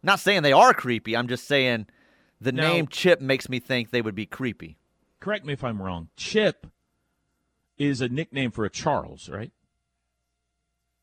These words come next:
Speaker 1: I would assume so, yeah, in most cases.
Speaker 2: So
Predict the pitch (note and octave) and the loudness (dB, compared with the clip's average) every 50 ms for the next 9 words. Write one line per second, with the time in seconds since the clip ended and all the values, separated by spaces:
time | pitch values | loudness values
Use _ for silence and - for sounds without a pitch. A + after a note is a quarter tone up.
0 | _ _ _ _ _ D3 D#3+ D3 C3 A#2+ - - C3+ C3 A#2+ - - - A2+ A2 | _ _ _ _ _ 0 2 2 2 0 -2 -2 -2 -2 -2 -4 -2 0 0 2
1 | A#2 B2+ C3 A#2 A2+ A2+ B2+ B2+ A2 G#2+ G#2 - - - G#2+ G2+ F#2 - - B2+ | 2 2 2 2 2 2 2 0 -2 -4 -6 -6 -6 -4 -4 -4 -4 -6 -12 -18
2 | - - _ _ _ _ _ _ - C#3+ C3+ B2 G#2+ | -20 -20 _ _ _ _ _ _ -4 -4 -4 -4 -6